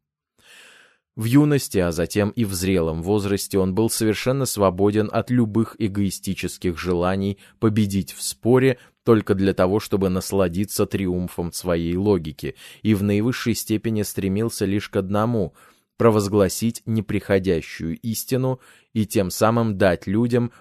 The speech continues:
более полное откровение о вечном Боге. Когда день подошел к концу, Симон и Иисус отправились назад в Вифанию.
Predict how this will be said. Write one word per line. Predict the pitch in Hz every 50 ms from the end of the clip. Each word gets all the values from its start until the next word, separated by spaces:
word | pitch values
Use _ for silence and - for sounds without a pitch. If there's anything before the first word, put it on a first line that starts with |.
| _ -
более | 101 117 127 131 127 123 120 117
полное | - - 104 101 101 101 104 104 101 101 -
откровение | - 98 - - - 90 90 82 78 78 78 78 76 78 78 80 82 - _
о | 98 101
вечном | 92 78 82 78 73 - - - 80 80 80 78
Боге. | 76 82 82 76 71 69 69 67 - _ _ _ _ _ _ _ _ _ _ _ _ _ _ _ _ _ _ _ _ _ _ _ _ _ _ _ _ _ _
Когда | - 82 82 82 82 85 82
день | 78 90 87 82 78
подошел | - 82 80 82 80 - - 80 73 71
к | - _ -
концу, | - 90 87 87 80 - - - 123 123 120 - - - - - - - _
Симон | - - - 127 127 123 127 135 143 147 139
и | - 139 131 -
Иисус | - 120 110 110 104 - - 120 120 - - -
отправились | - 101 - - - 98 98 98 98 98 98 98 98 - -
назад | 101 98 95 87 85 90 82 80 78 - -
в | - 90 82
Вифанию. | 82 82 90 95 - - - 85 78 76 71 67 67 71 - -